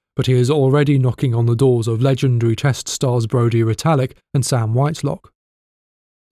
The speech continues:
He is a consistent line-out forward and a poacher open side's nightmare. He locks down rucks with ease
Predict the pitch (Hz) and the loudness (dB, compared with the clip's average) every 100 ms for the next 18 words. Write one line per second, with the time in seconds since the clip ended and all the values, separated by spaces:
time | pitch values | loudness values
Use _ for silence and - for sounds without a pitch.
0 | _ _ _ _ 156 160 165 175 185 - | _ _ _ _ 2 4 2 0 0 0
1 | 208 - 165 135 147 135 113 113 131 - | -2 0 -2 0 0 2 0 -4 -6 -6
2 | 131 - - _ _ - 131 - 156 165 | -4 -4 -8 _ _ -2 -2 0 0 0
3 | - 147 147 131 131 120 131 117 113 131 | -2 -2 0 0 0 -2 -2 -2 -2 0
4 | 139 160 - 143 143 _ _ _ _ _ | 0 -2 -8 -10 -12 _ _ _ _ _
5 | _ _ _ - 147 175 180 - 156 151 | _ _ _ -2 2 2 0 0 2 2
6 | 156 170 - 151 160 180 185 180 | 2 -2 -2 -2 0 0 2 0